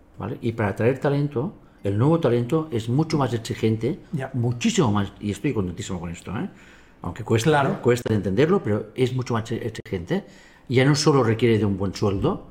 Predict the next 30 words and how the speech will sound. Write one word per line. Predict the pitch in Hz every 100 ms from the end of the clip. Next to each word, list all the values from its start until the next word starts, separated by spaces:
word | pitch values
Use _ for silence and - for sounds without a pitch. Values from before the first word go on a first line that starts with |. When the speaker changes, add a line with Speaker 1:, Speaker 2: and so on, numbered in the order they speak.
| -
Speaker 2:
Ya. | 131 -
Speaker 1:
que | 92
aquí | 92
también | 98 92
hay | 87
un | 85
problema | 92 85
que | 82
tenemos | 95 90 87
aquí, | 80 113 185
Speaker 2:
Sí. | 147 - 139
Speaker 1:
nosotros, | 107 90 - - -
pero | 151
bueno, | 151 - - - - _ _ _ _ _
no | 120 131
solo | 165 120
un | 101
buen | 92
sueldo, | 82 104 107 160 214 - -
sino | - 113 92
un | - 120
buen | 110 107
espacio | 98 110 - 104 95
de, | 98
de | -
trabajo, | 101 98 92 - 175 - - -
un | 123
buen | 123 113
marco | 113 110 107 110
relacional, | 104 101 98 - 90 95 147